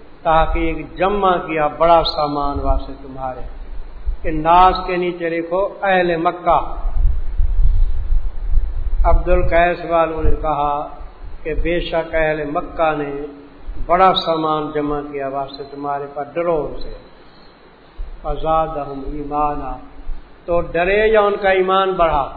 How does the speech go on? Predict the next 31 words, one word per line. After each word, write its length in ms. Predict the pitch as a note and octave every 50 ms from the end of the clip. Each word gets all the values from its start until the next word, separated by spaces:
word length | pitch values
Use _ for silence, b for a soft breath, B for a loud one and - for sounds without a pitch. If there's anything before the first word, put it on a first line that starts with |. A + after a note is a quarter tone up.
| - - - - - - - - - - - - - - - - - - - - -
اس 200 | F#3+ F3 D#3 C#3+ - C3
بات 420 | D#3+ E3+ F3 F3+ F#3 F#3 F#3 F#3+
نے 120 | F3+ F3
ان 100 | E3+ E3+
کے 160 | E3 E3+ E3 E3
ایمان 400 | D#3+ D#3 D#3 D#3 D#3 D3+ D#3 D3+
کو 80 | D3+ C#3 C3
بڑھایا 580 | - D#3 D#3 D#3+ F3 F3+ F3 E3 D#3+ D3+ C#3+ C#3+ - - - - - - -
اور 140 | E3 D#3 D#3 D3+ - -
کہنے 340 | F3 F3 E3+ E3+ E3 E3
لگے 240 | D#3 D#3 D3+ - -
حسبنا 520 | - D#3+ E3+ E3+ - - D#3+ D#3 D3 D3 D3
اللہ 420 | C#3+ D3 D3 D3+ D3+ D3+ D3 C#3+
و 120 | C#3+ C#3+
نعم 300 | C#3+ D3 D3+ D3+ D3+ D#3+
الوکیل، 1000 | F3+ G3 G#3+ G#3+ G#3 - - - - - - - D#3 D3+ C#3+ - - C#3+ C#3 C3+ C3 C3+ C#3+
کافی 440 | E3+ F3+ F#3 F#3 F#3+ F#3+ F#3 E3+ D#3+
ہے 40 | D3+
ہم 120 | D3 D3 C#3+ -
کو 100 | D3 C#3+
اللہ 180 | C#3 C#3+ C#3+
اور 140 | C#3+ C#3+ C#3
اچھا 380 | C3+ C#3 C#3+ - - - C#3+ C3
ہے 60 | B2+ - -
کارساز۔ 580 | - - - - - - - - - - - - - - - - - - - - - - - - - - - - - - - - -
مجھ 360 | C#3+ C#3+ D#3 G3 A3 A3 A3 - -
سے 140 | A3 A#3
لوگ 320 | G#3+ G3+ G#3 G#3 G#3+ G#3+ G#3
وظیفہ 600 | G3 E3+ F#3 F#3+ F3+ G#3 A3+ A3+ - F#3 F#3+ F#3 F3+ -
پوچھتے 440 | F3 F3 F3 D#3+ - - - F3 E3+
ہیں 360 | D#3 D3+ E3 E3 E3 D#3+ E3